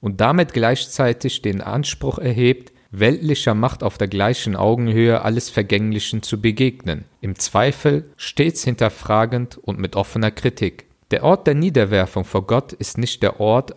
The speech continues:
an welchem weltliche Machtansprüche symbolisch ausgedrückt oder tatsächlich propagiert werden. Wir vergessen das, wenn wir uns in unseren Moscheen vor weltlichen Amtsinhabern und Würdenträgern verbeugen.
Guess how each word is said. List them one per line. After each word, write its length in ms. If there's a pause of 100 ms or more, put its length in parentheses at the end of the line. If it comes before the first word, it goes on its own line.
an 200
welchem 540
weltliche 480
Machtansprüche 880
symbolisch 640
ausgedrückt 920
oder 220
tatsächlich 760
propagiert 580
werden. 400 (100)
Wir 120
vergessen 500
das, 260
wenn 160
wir 120
uns 220
in 100
unseren 400
Moscheen 640
vor 240
weltlichen 560
Amtsinhabern 880
und 240
Würdenträgern 760
verbeugen. 680